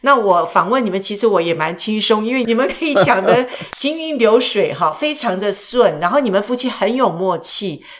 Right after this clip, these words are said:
Speaker 1: 真的，你们两个互相丢球、互相接球，其实更不需要主持人，<laughs> 我觉得。但是因为我觉得，
Speaker 2: 还是需要。
Speaker 1: 对，我觉得，呃，因为我很想了解一个题目，是我们以前没有夫妻能够谈，但是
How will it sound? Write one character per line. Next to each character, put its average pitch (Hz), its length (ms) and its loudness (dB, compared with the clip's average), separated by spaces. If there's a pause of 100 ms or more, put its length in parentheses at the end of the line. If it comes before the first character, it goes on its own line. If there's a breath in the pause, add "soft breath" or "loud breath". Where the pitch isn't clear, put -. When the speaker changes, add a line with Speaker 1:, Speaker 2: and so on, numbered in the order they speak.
Speaker 1:
真 294 140 0
的， 269 120 2
你 196 100 0
们 208 140 0
两 180 160 0
个 185 80 -2
互 277 160 -2
相 240 260 -2
丢 240 160 6
球、 208 180 0
互 220 140 -2
相 208 220 -4
接 202 200 -2
球， 160 220 -4 (220 loud breath)
其 240 100 -10
实 277 140 -4
更 269 180 2
不 214 100 -6
需 247 80 -4
要 220 120 2
主 156 180 -10
持 180 260 -8
人， 170 220 -2
<laughs> - 60 0
我 - 80 6
觉 - 240 2
得。 381 260 -2 (320 loud breath)
但 381 140 2
是 349 160 -6
因 330 100 -8
为 311 180 0 (120)
我 147 100 2
觉 - 0 -
得， - 0 -
Speaker 2:
还 - 0 -
是 220 100 0
需 269 200 2
要。 269 260 2 (300)
Speaker 1:
对， 247 160 6
我 220 140 -2
觉 285 160 -2
得， 339 80 -4 (280)
呃， 220 200 4
因 269 180 -8
为 285 180 0
我 202 180 4
很 233 140 0
想 220 220 -2
了 170 180 2
解 202 220 0
一 185 80 -6
个 208 160 0
题 196 320 -4
目， 233 160 0
是 285 140 -4
我 196 100 2
们 190 180 0
以 170 60 -8
前 175 180 -4
没 202 140 0
有 185 220 4
夫 - 60 -8
妻 240 200 -4
能 190 160 -2
够 202 160 2
谈， 160 340 -8
但 247 140 0
是 247 220 -2